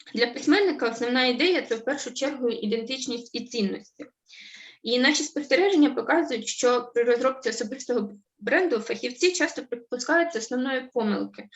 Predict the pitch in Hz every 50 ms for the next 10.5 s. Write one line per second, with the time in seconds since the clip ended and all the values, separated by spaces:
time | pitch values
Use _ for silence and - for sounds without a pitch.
0 | - - - - _ _ - 240 269 311 339 320 294 - - - - 285 302 302
1 | 294 - - - 247 247 233 240 240 240 - 226 220 214 214 208 208 208 - _
2 | _ _ _ _ _ _ _ _ _ _ _ _ _ _ _ _ _ - _ _
3 | - 320 349 311 269 240 - - 233 247 247 269 285 277 269 269 269 - - -
4 | - 233 208 165 170 - - _ _ _ _ _ - _ _ _ - 240 220 -
5 | 285 359 - - 269 233 226 214 254 285 294 277 240 220 - - 233 247 247 -
6 | - 254 254 247 247 - - 226 220 208 196 214 - - _ - - - 220 208
7 | - - 285 339 339 - - - 214 226 240 254 254 240 220 240 240 240 226 220
8 | 220 - - 233 233 - 247 214 - 185 190 185 208 - - 220 220 214 - -
9 | 220 202 196 196 208 240 277 302 294 247 240 240 - - 208 208 208 214 208 214
10 | 220 220 220 233 240 - - 202 196 196